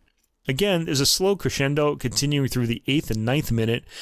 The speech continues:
and finally reaching a rumbling climax at ten thirty when it suddenly changes harmony. <laughs> I'm really,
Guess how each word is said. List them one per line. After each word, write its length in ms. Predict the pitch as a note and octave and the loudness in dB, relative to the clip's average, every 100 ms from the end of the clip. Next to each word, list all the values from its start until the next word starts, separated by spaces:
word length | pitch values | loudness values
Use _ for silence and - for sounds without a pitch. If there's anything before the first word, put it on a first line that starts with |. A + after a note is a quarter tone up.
| - - | -16 -8
and 80 | C#3+ | -4
finally 320 | F#3+ G3+ E3 | 0 2 2
reaching 320 | C#3 D3+ C#3 | 2 0 0
a 40 | A#2+ | 0
rumbling 480 | G#2 C3+ E3 D3 B2 | 0 0 0 0 -2
climax 520 | - C3 B2+ B2+ - | 0 0 2 2 0
at 140 | G#2 | -2
ten 300 | - C3 B2+ | 0 0 0
thirty 440 | G#2+ A#2 A2+ G#2+ G2 - - - | 0 0 2 0 -2 -10 -20 -4
when 140 | A2+ | -2
it 100 | A2+ | 0
suddenly 440 | - - D3 D3 B2+ | 2 2 0 0 0
changes 480 | - B2 B2 A2+ - | 0 0 0 0 0
harmony. 560 | G2+ A2 A2 G#2+ G#2+ - _ _ _ - | 0 0 2 0 -2 -6 _ _ _ -4
<laughs> 200 | - - | -2 0
I'm 440 | C3+ - - - C3+ - | -2 -4 -8 -2 0 2
really, 280 | G#3 C#3 | 0 0